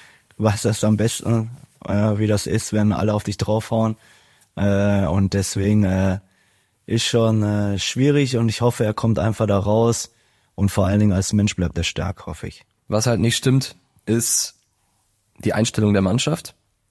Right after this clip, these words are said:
Speaker 2: und die Ergebnisse. Das ist gerade ein riesiges Problem bei Borussia Dortmund. Wir haben letzte Woche gesagt, es sind keine Borussen mehr auf dem Feld, aber einen habe ich gesehen in Augsburg.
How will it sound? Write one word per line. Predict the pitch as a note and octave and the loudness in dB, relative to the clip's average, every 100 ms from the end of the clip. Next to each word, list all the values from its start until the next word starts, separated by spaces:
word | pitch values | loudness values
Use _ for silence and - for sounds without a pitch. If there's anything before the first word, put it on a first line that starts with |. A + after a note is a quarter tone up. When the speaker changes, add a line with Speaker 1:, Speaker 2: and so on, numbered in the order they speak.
| _ - | _ -4
Speaker 2:
und | G2 | 0
die | G2+ | 2
Ergebnisse. | F#2+ F#2 F#2 - - - - - _ _ - | 2 0 -2 -6 -10 -14 -20 -20 _ _ -4
Das | G2 | -2
ist | G2+ | 0
gerade | G2+ E2 | 0 0
ein | G2 | 2
riesiges | G#2 G#2+ G#2 | 2 2 0
Problem | - F#2+ G2 G#2+ B2 - | 0 -2 2 2 0 -2
bei | - F#2+ G2+ | 0 2 2
Borussia | G2 G#2+ - F2 | 2 0 0 0
Dortmund. | G2 A#2+ A#2+ | 0 0 0
Wir | G#2+ | 0
haben | G#2+ | 0
letzte | B2+ B2 | 0 0
Woche | A#2 | 0
gesagt, | A2+ B2+ | 0 -2
es | B2+ | -2
sind | C3 | -2
keine | C#3+ C#3+ | 0 0
Borussen | D3 G3 - | 0 0 2
mehr | E3+ G#2+ | 2 2
auf | B2 | 0
dem | A2+ | 0
Feld, | C3 D#3 | 0 0
aber | A#2 | -2
einen | A2 C#3 | 0 2
habe | C3+ | 0
ich | C#3 | 0
gesehen | C3 B2 G2 | 0 0 -2
in | - F2+ | -2 0
Augsburg. | F#2+ - F2+ - | 0 -2 -6 -6